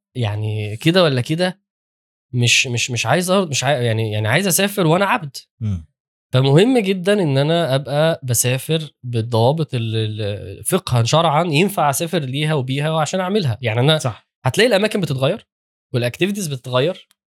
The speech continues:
Speaker 2: مم.
Speaker 1: فاهم قصدي؟
Speaker 2: واللي أنت مسافر معاهم بيتغير.
Speaker 1: بس بالظبط كده. والصحبة بتتغير. بالظبط.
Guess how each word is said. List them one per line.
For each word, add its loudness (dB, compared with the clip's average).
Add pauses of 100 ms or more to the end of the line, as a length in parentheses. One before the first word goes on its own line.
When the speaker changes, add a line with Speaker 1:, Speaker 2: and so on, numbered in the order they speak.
Speaker 2:
مم. -10
Speaker 1:
فاهم 2
قصدي؟ -2
Speaker 2:
واللي -2
أنت -4
مسافر -4
معاهم -2
بيتغير. -4 (380)
Speaker 1:
بس -6
بالظبط -2
كده. 0
والصحبة 2
بتتغير. 0 (180)
بالظبط. -2